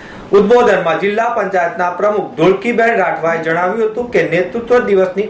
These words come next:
ઉજવણી અન્વયે સ્થાનિક સ્વરાજ્યની સંસ્થાઓના લોકપ્રતિનિધિત્વ કરતા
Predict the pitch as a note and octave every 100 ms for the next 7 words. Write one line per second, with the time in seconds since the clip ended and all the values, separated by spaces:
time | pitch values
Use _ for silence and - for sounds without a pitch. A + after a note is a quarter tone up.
0 | F#3+ F3+ G3+ G3+ A#3 - E3 D3+ B2 -
1 | - - F#3+ G3 A#3 A#3 G#3 G3+ G#3 G#3+
2 | A#3 A#3 F#3 F3 - F#3 F3 F3+ G3+ E3
3 | A3 B3+ G#3+ G3 G3 F#3+ F#3 G#3+ G3 G3+
4 | G3+ E3+ F3 G3 G3+